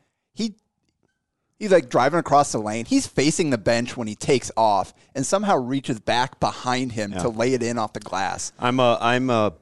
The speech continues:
Speaker 2: I have become a big P J Davis believer because you and I have talked almost about every other week. Somehow his name will come up, and we'll say, or maybe it's more off air than on, but, like, gosh, he's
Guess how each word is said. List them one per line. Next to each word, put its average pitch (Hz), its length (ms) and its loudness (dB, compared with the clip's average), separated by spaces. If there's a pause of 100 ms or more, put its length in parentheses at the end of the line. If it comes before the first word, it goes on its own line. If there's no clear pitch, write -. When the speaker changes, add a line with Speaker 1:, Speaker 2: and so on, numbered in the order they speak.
(460)
Speaker 2:
I 123 160 2
have 127 140 0
become 113 340 -4
a 98 100 -2
big 101 520 -4
P 107 200 -6
J 95 220 -4
Davis 92 380 -8
believer 95 560 -12 (360)
because 127 360 -2
you 175 120 2
and 202 100 0
I 170 100 2
have 147 120 -2
talked 98 400 0
almost 165 580 -2 (720)
about 151 220 4 (140)
every 151 540 -2
other 117 300 2
week. 104 240 -4
Somehow 135 360 -2
his 107 240 -4
name 95 200 -6
will 92 80 -12
come 165 200 -12
up, 190 160 -10 (600)
and 113 120 -8
we'll 107 60 -4
say, - 240 -6 (100)
or 120 80 -6
maybe 151 320 -2
it's 147 160 -4
more 127 220 -2
off 110 520 -2 (340)
air 117 300 0
than 101 260 -8
on, 101 360 -6
but, 104 160 -14
like, 95 200 -10
gosh, 98 300 -10
he's 131 160 -8